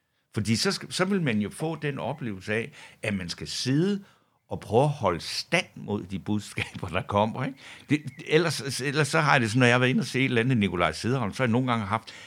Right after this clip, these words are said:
jeg husker, der var sådan et stykke, altså noget gammelt doktor Dante eller sådan noget, ikke? Og det var sådan noget om,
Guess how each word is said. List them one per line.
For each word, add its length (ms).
jeg 80
husker, 280
der 40
var 80
sådan 140
et 60
stykke, 340
altså 260
noget 200
gammelt 360
doktor 300
Dante 400
eller 160
sådan 140
noget, 120
ikke? 160
Og 120
det 80
var 60
sådan 120
noget 160
om, 220